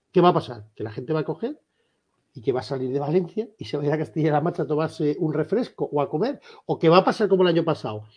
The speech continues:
Que al final la van a imponer todas las comunidades autónomas excepto Madrid. ¿Y qué, y ese efecto qué tendrá? Que la gente vendrá a Madrid,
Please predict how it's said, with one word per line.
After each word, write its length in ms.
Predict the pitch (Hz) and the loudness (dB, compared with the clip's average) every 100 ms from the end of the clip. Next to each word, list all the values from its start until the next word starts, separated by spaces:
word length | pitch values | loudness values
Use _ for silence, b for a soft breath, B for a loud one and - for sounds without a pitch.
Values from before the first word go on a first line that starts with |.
| _ | _
Que 120 | - 139 | -8 -8
al 60 | |
final 300 | - 135 160 | -6 0 2
la 80 | 180 | 4
van 140 | 175 | 2
a 40 | 165 | 0
imponer 520 | 160 151 147 170 147 | 0 0 0 0 0
todas 180 | 165 156 | -2 -2
las 120 | 147 | -2
comunidades 340 | 151 151 151 | -2 0 0
autónomas 420 | 147 135 151 147 143 | -2 -2 -2 -2 -6
excepto 380 | - 196 202 | -4 -4 -4
Madrid. 380 | 120 110 101 95 _ _ _ _ _ _ 165 | -6 -6 -8 -8 _ _ _ _ _ _ -6
¿Y 100 | 151 | 2
qué, 300 | 190 214 208 | 8 10 8
y 180 | 185 196 | 4 6
ese 300 | 233 240 214 | 6 2 0
efecto 420 | 208 226 220 190 | 2 2 2 0
qué 140 | 180 - | 0 0
tendrá? 500 | 143 113 104 98 - _ _ _ - | -2 -4 -10 -16 -20 _ _ _ -14
Que 100 | 117 | -12
la 80 | |
gente 320 | 110 139 135 165 | -10 -6 0 2
vendrá 280 | 160 165 | 2 0
a 40 | 180 | 0
Madrid, 440 | 170 165 220 254 | 0 0 0 -2